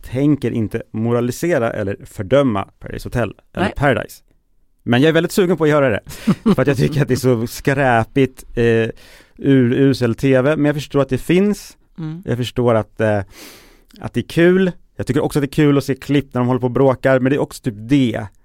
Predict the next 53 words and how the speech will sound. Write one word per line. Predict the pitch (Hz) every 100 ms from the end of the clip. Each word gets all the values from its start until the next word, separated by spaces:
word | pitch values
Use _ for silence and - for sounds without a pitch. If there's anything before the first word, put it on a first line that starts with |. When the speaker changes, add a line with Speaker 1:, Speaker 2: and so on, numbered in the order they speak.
| _ _ _ _ -
Speaker 1:
eh, | 120 107
som | 113
är |
kul, | 110 135 110
de | 101
här | 107
utklippen. | 117 110 - - 127 - 104 101
Det |
är | 107
liksom, | 107 113 107 -
jag | 131
skulle, | - 135
Speaker 2:
Mm. | 156 127
Speaker 1:
jag, | 131 -
jag | 98 139
blir | 139
helt, | 127 - - 107 101
jag | 131 127
bara | 123 123
kryper | - 180 165 113
i |
mig | 107 104
att |
man | 117 107
ska | 110
behöva | 110
sitta | 101 104
igenom | 113 135 127 107 95 - -
hela | 127 107
avsnitt | 127 123 101 - 147
när | 113
de, | 107 101 - - _ _
de | 123
gör | 107 110
inte | 175 -
så | 110
mycket. | 110 - 110 - - -
Men | 127
det | 143
är |
inte | 151 147 123
Speaker 2:
Mm. |
Speaker 1:
en | 117
ny | 113
spaning. | - 113 104 104
Men | 120
alltså | 110
det, | 113 127 135 120 - - -
det, | - 123 135 131
det | 120 123 131
är | 131 143 131
så | 120
lite, | 117 113 - 110 107